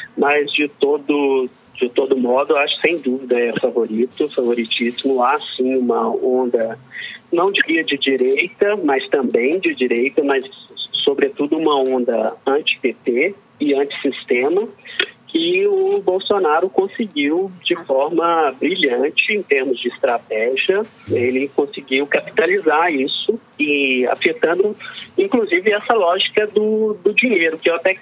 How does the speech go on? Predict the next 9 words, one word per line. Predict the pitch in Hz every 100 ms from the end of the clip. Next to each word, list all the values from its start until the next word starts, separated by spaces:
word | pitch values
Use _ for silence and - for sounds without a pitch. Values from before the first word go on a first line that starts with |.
| - _
queria | - 185 175
até | 190 202
retomar | 196 175 151 143 143
essa | 139
questão | - 127 - 160 196 - - _ -
para | 135 135
responder | 139 - 131
um | 131
pouco | 135 127 - 127 110